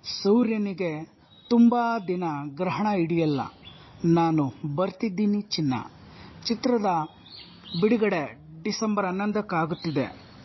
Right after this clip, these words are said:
ಫ್ಯಾನ್ಸ್‌ಗಳು ಸ್ಟೈಲಿಶ್ ಲುಕ್ ಮತ್ತು ಮಾಸ್ ಆಕ್ಷನ್‌ಗಳನ್ನು ಹೈಲೈಟ್ ಮಾಡುತ್ತಿದ್ದಾರೆ. ಈ ಟ್ರೈಲರ್ ದರ್ಶನರ ಕಮ್‌ಬ್ಯಾಕ್‌ಗೆ ಒಂದು ದೊಡ್ಡ ಬೂಸ್ಟ್ ನೀಡಿದ್ದು, ಸ್ಯಾಂಡಲ್‌ವುಡ್‌ನಲ್ಲಿ ಭಾರೀ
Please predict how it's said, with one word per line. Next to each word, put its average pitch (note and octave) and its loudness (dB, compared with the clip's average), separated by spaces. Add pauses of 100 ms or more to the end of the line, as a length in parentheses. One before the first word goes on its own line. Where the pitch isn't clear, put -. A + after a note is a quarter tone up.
(1120)
ಫ್ಯಾನ್ಸ್‌ಗಳು A#3+ 0 (140)
ಸ್ಟೈಲಿಶ್ B3 -2
ಲುಕ್ B3 -4
ಮತ್ತು G#3 -2 (100)
ಮಾಸ್ G3+ 0
ಆಕ್ಷನ್‌ಗಳನ್ನು F#3+ 0 (100)
ಹೈಲೈಟ್ G#3 -2
ಮಾಡುತ್ತಿದ್ದಾರೆ. E3+ 0 (1200)
ಈ A#3 10
ಟ್ರೈಲರ್ G#3+ 0
ದರ್ಶನರ G#3 -2
ಕಮ್‌ಬ್ಯಾಕ್‌ಗೆ G#3 2 (300)
ಒಂದು E3 2 (280)
ದೊಡ್ಡ E3+ 0 (180)
ಬೂಸ್ಟ್ B3 2 (140)
ನೀಡಿದ್ದು, F3+ 0 (800)
ಸ್ಯಾಂಡಲ್‌ವುಡ್‌ನಲ್ಲಿ G3 0 (340)
ಭಾರೀ A3 2